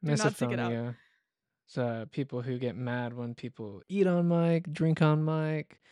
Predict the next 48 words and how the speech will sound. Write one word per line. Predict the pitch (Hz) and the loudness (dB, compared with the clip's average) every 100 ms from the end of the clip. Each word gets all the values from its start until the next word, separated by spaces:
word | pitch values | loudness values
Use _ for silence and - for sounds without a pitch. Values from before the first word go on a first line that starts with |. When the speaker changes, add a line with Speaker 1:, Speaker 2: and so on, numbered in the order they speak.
| - _ | -20 _
Speaker 1:
Yeah, | 214 208 185 175 185 | -10 -6 -4 -6 -8
and | 240 | -8
it's | 247 | -6
like | 285 285 | -6 -6
these | 285 | -6
performance | 285 294 277 277 311 | -8 -8 -8 -6 -6
artists | 277 - - | -8 -10 -10
are | |
making | 247 202 196 214 196 185 _ _ _ _ _ _ | -8 -8 -8 -10 -10 -14 _ _ _ _ _ _
music | 202 185 185 226 233 - _ - | -12 -10 -8 -8 -10 -12 _ -14
and | 190 | -14
sounds | 180 170 170 180 190 | -10 -8 -6 -8 -10
and | 170 175 | -14 -10
soundscapes | 170 175 - 190 180 | -10 -10 -10 -10 -8
with | 170 165 | -8 -8
food, | - - 160 196 220 | -10 -12 -8 -8 -8
so, | - 185 | -8 -6
like, | 175 | -6
it's, | 170 170 - | -10 -12 -12
it's | 180 175 | -10 -10
a | |
Speaker 2:
Ugh. | 165 | -12
Speaker 1:
big | 185 180 - | -12 -12 -12
part | 185 175 | -10 -10
of | 160 | -10
the | 113 | -16
film, | - 80 117 | -14 -14 -12
so | - | -16
the, | 131 143 | -14 -14
like, | 151 107 - _ _ _ - | -12 -14 -18 _ _ _ -18
the | |
movie, | 175 165 156 - | -14 -14 -12 -14
Speaker 2:
Weird. | - 156 _ _ | -14 -18 _ _
Speaker 1:
yeah. | - 98 202 _ _ - - _ - | -18 -16 -18 _ _ -20 -20 _ -10
It's | 320 233 | -10 -8
weird. | 262 180 - _ | -10 -10 -14 _
<laughs> | - - - - 302 | -6 -6 -6 -8 -4
Gwendoline | 320 403 370 | -2 -2 2
Christie's | 254 - 330 | 0 2 -2
in | 381 | -4
it. | 392 - _ | -10 -16 _
She's | - 285 | -12 -8
really | 294 294 | -6 -6
good | 220 | 0
Speaker 2:
Oh, | 180 | 0
Speaker 1:
in | 139 | 0
it. | 135 | -2
Speaker 2:
wow. | 151 139 151 | -2 -2 -4